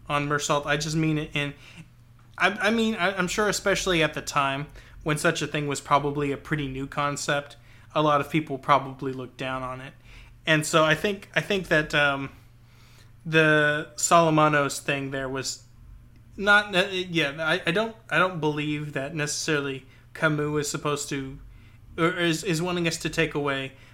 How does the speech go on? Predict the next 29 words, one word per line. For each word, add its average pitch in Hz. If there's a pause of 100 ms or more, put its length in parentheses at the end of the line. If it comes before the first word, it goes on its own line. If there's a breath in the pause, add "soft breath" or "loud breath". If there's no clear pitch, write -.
(120 loud breath)
Mersault 160
is 147
bad 139
because 139
he, 147 (360 soft breath)
you 143
know, 131
he 143
put 156
his, 135
his 139
mother 131
in 131
the 131
nursing 131
home. 131
I, 139
I 147
don't 165
think 160
that 143
that 143
is, 135 (420 loud breath)
I 165
think 196
if, 170
if 196
it 196
is, 190